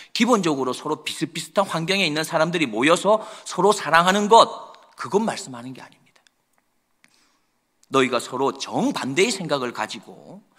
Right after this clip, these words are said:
전혀 성격이 맞지 않고 서로 이야기만 하면 자꾸 싸울 것 같은 그렇게 마음이 통하지 않는 너희들이,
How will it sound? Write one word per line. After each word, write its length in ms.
전혀 340
성격이 460
맞지 300
않고 600
서로 320
이야기만 760
하면 420
자꾸 380
싸울 380
것 140
같은 460
그렇게 420
마음이 420
통하지 360
않는 300
너희들이, 720